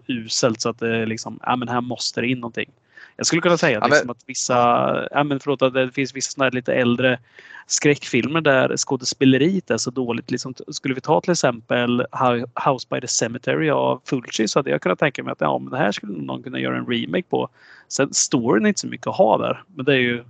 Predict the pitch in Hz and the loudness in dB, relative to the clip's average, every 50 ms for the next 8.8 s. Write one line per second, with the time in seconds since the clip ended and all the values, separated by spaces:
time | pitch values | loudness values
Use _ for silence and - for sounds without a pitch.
0 | _ - - 156 - - 147 - - 139 123 - - 123 123 131 - 135 127 - | _ -10 -10 -10 -10 -6 -8 -6 -2 -2 -2 -2 -2 -4 -4 -4 -2 -4 -2 -2
1 | 123 117 120 117 113 - - 147 127 - _ _ - - - _ - 139 120 - | -4 -6 -6 -8 -8 0 0 0 0 0 _ _ -20 -20 -18 _ 0 0 2 2
2 | - 139 143 131 139 135 123 - 135 139 143 127 123 135 123 - _ - 127 - | 2 2 2 2 2 0 0 2 4 4 4 4 2 -4 -10 -4 _ -2 0 2
3 | - - - - 175 - - 131 123 120 120 - _ - 135 127 127 120 - _ | 2 0 2 2 0 0 0 -2 -4 -4 -4 -8 _ -8 -6 -4 -4 -6 -8 _
4 | - - - - _ - - - 135 123 - - 160 160 156 147 - - 131 110 | -20 -20 -20 -16 _ -12 -2 0 0 0 2 0 0 0 0 -2 -2 -2 -2 -4
5 | 110 110 117 117 113 117 117 117 113 117 120 - - 127 117 113 _ _ 131 131 | -2 -2 0 0 0 0 -2 -2 -2 -4 -6 -8 -8 -8 -10 -10 _ _ -4 -4
6 | 127 123 127 123 117 120 117 117 113 - 123 117 127 123 - 123 117 120 127 131 | -4 -4 -4 -2 -2 0 0 -2 -2 -4 -6 -6 -4 -4 -2 -2 -2 -2 -4 -4
7 | - - 139 120 - - _ _ - 143 131 127 127 123 123 123 123 123 120 117 | 0 0 0 -2 -2 -10 _ _ -10 -6 -2 -2 -2 -2 -4 -4 -4 -4 -4 -6
8 | - _ _ - - - - - - - - 131 127 123 113 | -10 _ _ -20 -20 -18 -18 -18 -10 0 2 4 4 4 0